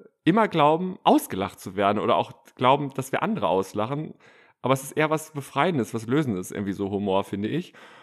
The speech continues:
Und, ähm, in einer Situation wusste ich mir wirklich nicht zu helfen, weil ich, ich konnte es nicht deutlicher als Satire kennzeichnen. Ähm, da war ich auf einer Dating-Plattform angemeldet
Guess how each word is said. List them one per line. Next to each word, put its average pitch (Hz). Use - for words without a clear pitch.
Und, 117
ähm, 113
in 123
einer 143
Situation 151
wusste 151
ich 139
mir 117
wirklich 165
nicht 156
zu 156
helfen, 135
weil 127
ich, 131
ich -
konnte 185
es -
nicht 180
deutlicher 156
als 147
Satire 127
kennzeichnen. 127
Ähm, 135
da 117
war 143
ich 151
auf -
einer 127
Dating-Plattform 180
angemeldet 190